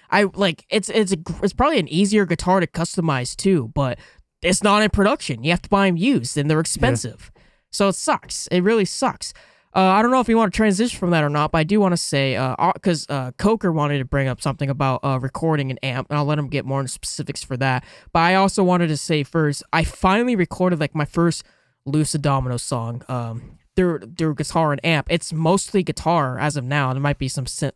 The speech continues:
Speaker 1: definitely be some synthesizer elements thrown in, but, like, it's mostly a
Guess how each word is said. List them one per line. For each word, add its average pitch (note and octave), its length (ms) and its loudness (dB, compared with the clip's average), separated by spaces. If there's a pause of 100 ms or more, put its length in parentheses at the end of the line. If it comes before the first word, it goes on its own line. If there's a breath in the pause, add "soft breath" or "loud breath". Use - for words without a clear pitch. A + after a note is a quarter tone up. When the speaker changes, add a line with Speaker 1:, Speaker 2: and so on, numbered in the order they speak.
Speaker 1:
definitely E3 380 -2
be C#3 80 0
some B2 160 -8
synthesizer C3 600 -6
elements B2+ 360 -6
thrown C3 260 -2
in, C3 160 -2
but, D3+ 140 0
like, D3+ 180 0 (380 loud breath)
it's F3 180 0
mostly A3 480 2
a D3 140 0